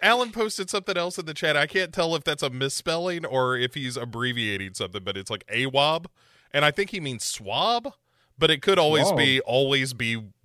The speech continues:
Speaker 1: wiping. I don't know.
Speaker 2: Maybe, maybe. That's, that's, that, that sounds like a slogan.
Speaker 1: Uh, yeah.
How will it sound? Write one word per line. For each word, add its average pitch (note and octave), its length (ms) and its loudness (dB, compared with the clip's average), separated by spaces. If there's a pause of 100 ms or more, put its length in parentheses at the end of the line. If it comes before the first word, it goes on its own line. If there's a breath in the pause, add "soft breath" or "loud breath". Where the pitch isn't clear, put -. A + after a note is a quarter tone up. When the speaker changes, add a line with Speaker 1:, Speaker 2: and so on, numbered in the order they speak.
Speaker 1:
wiping. D3 540 -2 (180)
I G#2 140 2
don't G#2 140 -2
know. D2 160 -10 (580)
Speaker 2:
Maybe, A#2+ 420 -6 (100)
maybe. A#2 340 -4 (240)
That's, B2+ 380 -6
that's, B2+ 400 -4 (100)
that, A#2 200 -2 (220)
that A2 160 -4
sounds A#2+ 220 -4
like C3 100 -6
a C3 80 -2
slogan. D#3+ 400 -2 (160)
Speaker 1:
Uh, D#3 420 6
yeah. C3+ 340 0